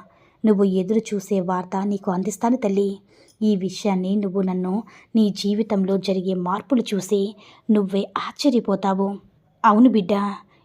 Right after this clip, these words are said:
ఇది నీ సాయిబాబా చెప్పినట్లుగానే జరుగుతుంది. ఇప్పుడు నువ్వు కష్టపడినందుకు కారణం ఎవరో తెలుసా? సాక్షాత్తు నువ్వే.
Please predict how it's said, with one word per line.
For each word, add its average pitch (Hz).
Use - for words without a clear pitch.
ఇది 208
నీ 208
సాయిబాబా 202
చెప్పినట్లుగానే 233
జరుగుతుంది. 196
ఇప్పుడు 208
నువ్వు 208
కష్టపడినందుకు 202
కారణం 196
ఎవరో 190
తెలుసా? 208
సాక్షాత్తు 202
నువ్వే. 190